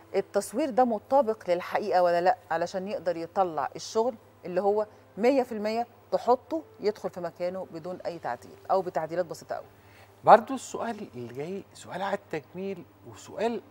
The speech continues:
Speaker 2: عاجبني، لان اللي بيساله ذكي، هو بيقول اسنانه الاماميه شكلها ب-، دايمًا بيزعج.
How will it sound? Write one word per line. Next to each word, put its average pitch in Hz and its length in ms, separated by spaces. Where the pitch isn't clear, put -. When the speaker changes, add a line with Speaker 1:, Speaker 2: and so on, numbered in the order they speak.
Speaker 2:
عاجبني، 202 600
لان 180 200
اللي 196 160
بيساله 185 340
ذكي، 143 320
هو 226 80
بيقول 233 300
اسنانه 247 460
الاماميه 202 580
شكلها 196 520
ب-، 143 880
دايمًا 185 300
بيزعج. 127 460